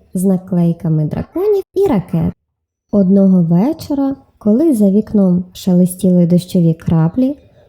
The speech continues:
Кирило надумав створити щось особливе. Місто мрії. Він відкрив альбом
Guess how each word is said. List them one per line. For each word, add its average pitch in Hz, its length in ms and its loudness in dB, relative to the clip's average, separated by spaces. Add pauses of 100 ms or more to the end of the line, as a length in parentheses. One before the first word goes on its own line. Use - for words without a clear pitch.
(120)
Кирило 285 440 0
надумав 320 540 0
створити 349 580 -2
щось 392 480 -6
особливе. 233 840 -2 (640)
Місто 233 520 -2
мрії. 170 580 -2 (640)
Він 311 280 2
відкрив 202 520 0
альбом 180 600 0